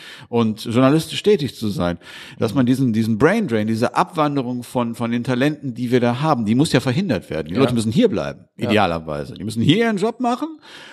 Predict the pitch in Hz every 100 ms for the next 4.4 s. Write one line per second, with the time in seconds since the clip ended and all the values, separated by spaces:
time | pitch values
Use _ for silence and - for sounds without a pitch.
0 | - - - 151 147 143 - 139 139 147
1 | 165 214 214 - 147 190 175 202 214 202
2 | 247 - 127 113 110 113 98 135 147 208
3 | - 262 180 135 - 107 101 101 139 185
4 | 220 220 208 104